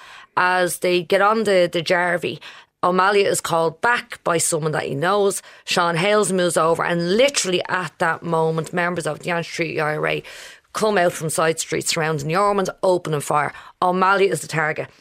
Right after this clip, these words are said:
He had voted for that legislation. Sean Hales didn't vote. He wasn't nowhere near that vote. He is not the target. But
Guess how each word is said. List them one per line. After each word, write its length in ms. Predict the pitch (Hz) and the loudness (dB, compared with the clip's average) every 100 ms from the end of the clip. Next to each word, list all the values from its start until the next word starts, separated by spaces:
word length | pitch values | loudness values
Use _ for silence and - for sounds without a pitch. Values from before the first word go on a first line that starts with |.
| _ | _
He 220 | - 185 180 | -2 2 4
had 320 | 165 196 190 | 4 2 2
voted 380 | 175 170 165 - | 2 2 0 0
for 200 | 160 160 | 0 0
that 160 | 156 | -2
legislation. 640 | 147 151 - 208 208 202 196 - | -2 -4 0 2 2 0 -4 -10
Sean 300 | - 208 196 | 0 2 2
Hales 420 | 160 175 170 160 - - - | 2 2 2 0 -8 -16 -2
didn't 320 | 165 156 - | -2 0 2
vote. 320 | 208 202 - | 4 4 2
He 160 | - 156 | -6 -2
wasn't 320 | 160 160 165 | 0 0 0
nowhere 300 | 160 156 147 | 0 2 0
near 380 | 147 151 202 233 | -2 0 2 2
that 160 | 226 - | 2 0
vote. 300 | 185 175 143 | 0 0 0
He 140 | 170 | -2
is 160 | 156 160 | 0 -2
not 360 | 160 156 156 - | 0 0 -2 -8
the 80 | |
target. 520 | - 170 165 156 147 - | -4 -2 -2 -2 -6 0
But 240 | 196 160 | 2 2